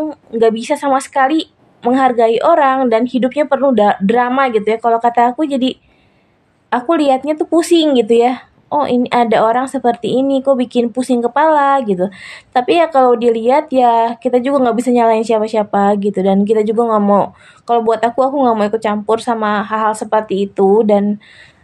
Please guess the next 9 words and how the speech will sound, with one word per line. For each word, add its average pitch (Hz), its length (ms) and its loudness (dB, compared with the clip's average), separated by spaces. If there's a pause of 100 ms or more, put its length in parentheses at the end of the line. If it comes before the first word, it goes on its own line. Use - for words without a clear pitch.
(120)
mudah-mudahan 247 640 2
dan 254 160 -2
selalu 254 480 0
dijauhkan 240 560 0
sama 233 240 0
Tuhan, 254 320 2
sama 233 240 0
orang-orang 220 640 2
yang 220 200 0